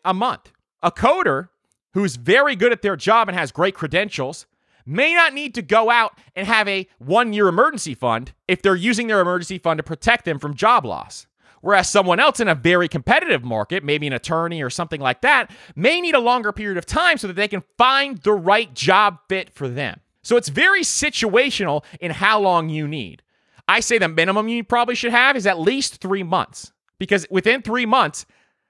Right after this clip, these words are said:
you're going to at least need that time frame to maybe find a job and maybe take care of specific financial windfalls. But then build it up from there.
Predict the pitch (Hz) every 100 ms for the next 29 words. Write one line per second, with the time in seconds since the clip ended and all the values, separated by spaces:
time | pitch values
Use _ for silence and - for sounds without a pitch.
0 | _ - 175 196 226 - 202 202 180 202
1 | 285 - 185 240 262 208 208 - 208 226
2 | 202 175 147 151 151 175 226 233 226 208
3 | 190 180 139 151 147 147 147 - 139 135
4 | 135 156 175 170 156 190 160 160 147 131
5 | 117 110 - - 160 - 147 143 - 120
6 | 101 98 131 190 190 90 - - - 214
7 | 262 220 131 202 294 277 302 262 - 202
8 | 170 185 101 80